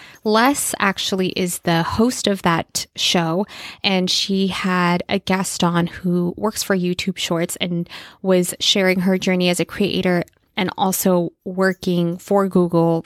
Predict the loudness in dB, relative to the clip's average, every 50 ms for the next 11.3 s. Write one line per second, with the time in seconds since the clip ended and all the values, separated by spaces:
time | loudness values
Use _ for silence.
0 | _ -8 -6 -4 -4 -4 -4 -2 -2 -4 -4 -2 -2 -2 -2 -2 -2 0 0 2
1 | 0 0 -2 -4 -8 -12 -14 -16 -18 -18 -18 -8 -4 -2 0 0 0 0 0 0
2 | 0 0 0 0 -2 0 0 2 2 4 4 2 0 0 -2 -2 -2 -4 -6 -10
3 | -8 -6 -4 -2 -2 -2 0 0 0 0 0 0 -2 -4 -4 -2 -2 -2 -2 0
4 | 0 0 0 2 0 0 -2 -2 -4 -6 -4 -2 -2 -2 -2 -4 -4 -8 -10 _
5 | _ _ _ -20 _ _ _ -2 -2 -2 -2 _ -6 -4 -2 -4 -4 -4 -2 0
6 | 2 2 4 4 2 2 0 0 0 0 0 0 2 2 2 4 2 2 -2 -4
7 | -8 -16 -20 -20 -20 -20 -8 -4 -4 -2 0 0 -2 -2 -2 -2 -2 0 2 2
8 | 2 2 0 0 0 0 -2 -2 -4 -6 -6 -6 -8 -6 -4 -4 -4 -2 -2 -4
9 | -2 0 0 2 2 2 0 0 -2 0 2 2 4 4 2 2 0 -2 -6 _
10 | _ _ _ _ _ _ _ _ -6 -2 0 2 4 2 2 0 -2 -4 -6 -4
11 | -2 -2 -2 -2 -2 -4